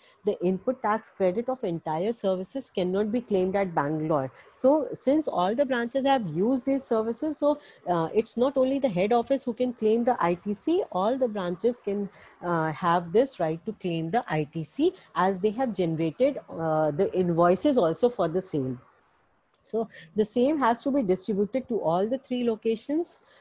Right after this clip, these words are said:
Here, the head office of Bangalore is the input service distributed. Since it has purchased, so it will be the input service distributed for which,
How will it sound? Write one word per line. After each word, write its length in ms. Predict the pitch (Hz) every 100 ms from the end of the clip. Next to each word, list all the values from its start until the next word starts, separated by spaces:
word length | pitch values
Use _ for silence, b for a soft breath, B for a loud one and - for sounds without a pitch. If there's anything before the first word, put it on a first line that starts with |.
| b -
Here, 260 | 220 277
the 120 | 277
head 200 | 220 214
office 300 | 240 233 269
of 140 | 262 202
Bangalore 460 | 180 185 226 277
is 140 | 190 180
the 180 | 233 -
input 380 | 170 - 226
service 540 | - 160 156 302 - - 147
distributed. 600 | 160 - 170 156 156 147
Since 280 | 262 269 247
it 100 | 240
has 200 | 254 -
purchased, 640 | 170 156 - 214 320 -
so 140 | 294 B B B
it 180 | 202 220
will 160 | 226
be 160 | 214 233
the 240 | 262 359 -
input 360 | 180 - 233
service 360 | 226 196 220 180
distributed 680 | 170 - 180 180 175 269 277
for 200 | - 175
which, 460 | 175 294 294 -